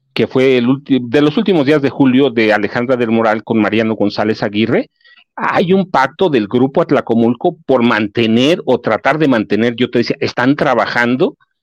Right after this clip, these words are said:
acabo de estar en Toluca, fui a Nesa, están trabajando como siempre, yo te decía, ahí, ahí, ah, pusieron a trabajar a Mariano González Sa-, Sarur en esa zona del Valle de, de México que abarca Texcoco, Valle de Chalco, Chalc-,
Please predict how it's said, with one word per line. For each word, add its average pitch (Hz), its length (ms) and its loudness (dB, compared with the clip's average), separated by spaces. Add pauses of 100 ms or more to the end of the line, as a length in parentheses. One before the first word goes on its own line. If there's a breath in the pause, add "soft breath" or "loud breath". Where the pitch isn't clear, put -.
acabo 123 420 0
de 107 100 -2
estar 113 220 -2
en 110 140 -2
Toluca, 139 800 2
fui 123 260 2
a 110 60 2
Nesa, 139 580 0 (360 loud breath)
están 170 280 -2
trabajando 208 640 -2
como 151 220 0
siempre, - 320 0
yo 135 100 -2
te 135 100 2
decía, 160 300 0
ahí, - 200 2
ahí, 156 420 0 (380)
ah, 151 100 -2 (180)
pusieron 151 460 0
a 143 40 0
trabajar 117 400 2
a 143 60 4
Mariano 131 380 2
González 127 480 0
Sa-, 113 260 2
Sarur 123 440 2 (400)
en 131 180 2
esa 147 180 0
zona 147 280 2
del 120 240 2
Valle 127 420 0
de, 113 260 0
de 107 140 0
México 120 380 -2
que 107 160 2
abarca 113 400 0
Texcoco, 117 760 0
Valle 107 260 0
de 95 120 -2
Chalco, 110 500 0
Chalc-, 113 420 -2